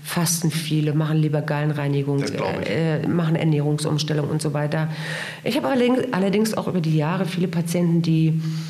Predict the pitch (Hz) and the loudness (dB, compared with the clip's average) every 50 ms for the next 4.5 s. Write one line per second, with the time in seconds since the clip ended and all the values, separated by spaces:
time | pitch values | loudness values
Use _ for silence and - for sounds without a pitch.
0 | - - - 160 - 170 165 165 160 160 156 151 - - 156 160 147 - - 156 | -10 -12 -6 -2 0 2 4 4 4 4 4 2 2 0 0 0 0 0 -2 -2
1 | 147 - - - - - 175 180 175 165 156 156 156 156 156 156 160 160 165 165 | -2 -2 -2 -2 0 2 2 2 2 4 2 2 2 0 0 0 0 2 2 4
2 | 160 156 151 147 151 147 147 147 147 151 147 139 143 147 160 165 165 165 160 151 | 4 4 4 4 2 2 2 2 2 0 0 0 2 2 2 0 0 0 0 0
3 | 143 - 156 156 151 143 151 151 151 151 160 175 165 151 185 - 165 165 - 185 | 0 0 0 0 0 0 0 0 2 2 4 4 4 4 4 2 0 0 0 0
4 | 160 170 160 139 135 147 135 139 151 | 2 2 2 2 2 0 0 -2 -4